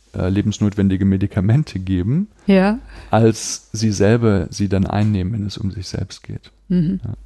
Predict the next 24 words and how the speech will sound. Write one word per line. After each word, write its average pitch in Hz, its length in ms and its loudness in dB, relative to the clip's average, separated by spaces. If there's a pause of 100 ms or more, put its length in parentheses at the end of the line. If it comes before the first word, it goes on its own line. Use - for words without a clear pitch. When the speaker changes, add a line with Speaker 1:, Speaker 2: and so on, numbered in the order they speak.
(880)
Speaker 1:
Aber 127 180 2
das 135 200 2
ist 143 140 -2
in 139 80 2
der 127 120 4
Tat 131 220 0
ein 127 100 0
wichtiger 123 380 -4
Punkt. 165 400 -2
Ähm, 101 300 0 (680)
ich - 160 -10
glaube, 143 340 2
wir 127 100 2
müssen 135 340 0
uns - 560 -4 (360)
öfter 135 380 -2
daran 110 360 2
erinnern, 143 760 0 (960)
dass 117 400 -2
wir 110 400 2 (320)
ganz 117 320 -4
viel 113 280 -4 (340)
Liebe, 123 640 0 (180)
Mitgefühl, 107 800 0